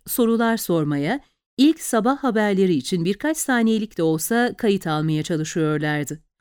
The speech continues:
Azimli bir sokak satıcısı, "Fırsat bu fırsat." deyip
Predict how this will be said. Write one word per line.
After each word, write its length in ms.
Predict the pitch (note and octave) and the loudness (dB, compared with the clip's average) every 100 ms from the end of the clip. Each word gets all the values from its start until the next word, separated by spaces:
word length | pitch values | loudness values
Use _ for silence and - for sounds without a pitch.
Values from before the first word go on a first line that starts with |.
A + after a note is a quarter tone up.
| _ | _
Azimli 500 | G3 G3 G#3 G#3 C#4+ | 0 2 2 4 4
bir 140 | C#4+ C#4 | 4 2
sokak 440 | - G3+ G#3+ G3+ | 0 0 -2 -2
satıcısı, 680 | - D3+ D#3+ C#3 C#3 - D#4 _ _ _ _ | -6 -2 -2 -2 -4 -4 -6 _ _ _ _
"Fırsat 420 | C#4+ C4 D4 D4 - | -4 0 0 -2 -2
bu 100 | E4 | -2
fırsat." 560 | D4+ B3 - G#3 - | 0 0 0 -2 -2
deyip 260 | D3+ D#3 | -2 -2